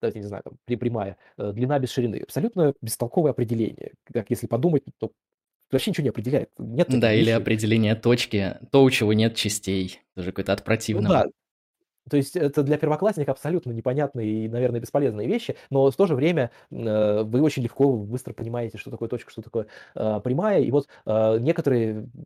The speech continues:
Speaker 1: философы считают, что врождённые идеи, они вот такие, да. А другие считали, что врождённые идеи, э, проявляются у нас не в результате,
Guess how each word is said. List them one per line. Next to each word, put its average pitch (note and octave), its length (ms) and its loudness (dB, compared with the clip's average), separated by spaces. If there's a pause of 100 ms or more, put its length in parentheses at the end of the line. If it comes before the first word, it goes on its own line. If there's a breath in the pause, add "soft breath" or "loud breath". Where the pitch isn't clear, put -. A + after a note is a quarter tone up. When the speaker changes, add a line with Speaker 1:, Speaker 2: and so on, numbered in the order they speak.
Speaker 1:
философы B2 300 -6
считают, A#2+ 180 -2
что G#2+ 100 -8
врождённые A2 320 0
идеи, C3+ 120 4
они A#2+ 120 0
вот A#2 140 -4
такие, - 520 -4
да. B2 240 -4 (420 loud breath)
А A2+ 380 2
другие D3 380 2
считали, C#3+ 400 -2
что - 280 -6
врождённые A#2 600 -4
идеи, B2 680 -2
э, G#2+ 640 -2
проявляются A#2+ 640 0
у G#2+ 60 -6
нас A2+ 400 -10
не A2+ 220 -4
в A2+ 60 -4
результате, G#2+ 640 -4